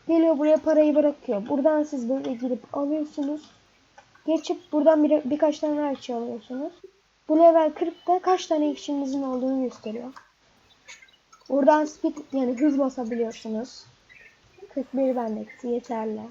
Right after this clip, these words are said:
Güç basabiliyorsunuz. Bu arada benimki yedi güçmüş.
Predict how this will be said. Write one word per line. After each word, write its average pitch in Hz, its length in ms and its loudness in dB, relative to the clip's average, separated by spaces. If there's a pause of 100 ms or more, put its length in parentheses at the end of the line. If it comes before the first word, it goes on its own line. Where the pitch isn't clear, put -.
(320)
Güç 311 200 -2
basabiliyorsunuz. 254 840 -2
Bu 277 80 4
arada 285 260 2
benimki 277 300 -2
yedi 254 200 2
güçmüş. 220 520 -8